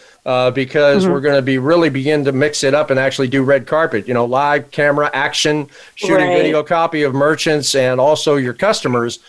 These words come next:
Speaker 1: uh, down there in that neck of the woods. That might be something that, uh, we might collaborate on. What do you think, Ingrid?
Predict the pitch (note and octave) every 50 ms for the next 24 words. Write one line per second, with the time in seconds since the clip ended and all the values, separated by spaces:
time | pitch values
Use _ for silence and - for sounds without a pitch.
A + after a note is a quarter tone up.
0 | - - - _ - C3+ B2+ A#2+ C3 C#3 C#3 C#3 C#3 C3+ C3+ C3+ C3+ B2+ C3 C3
1 | C3+ C#3 D3 C#3+ - C#3+ C3 B2+ C#3 E3 F#3+ F#3 C#3+ - - - D#3 D3+ E3+ G3
2 | F#3+ F#3+ F#3 D#3 - F#3+ F#3+ F3 F3 F3 E3+ D#3+ D#3+ D#3 D#3 D3+ - E3 D#3 D3+
3 | D3+ E3 E3+ E3+ E3+ E3+ - - D#3 E3 F#3+ G3+ F3 D#3+ C#3+ C3+ B2+ A#2+ A#2+ A#2+
4 | A#2+ C#3+ D#3 D3+ D3+ - E3+ D#3+ C#3+ - B2 A#2 A2+ B2 B2+ B2+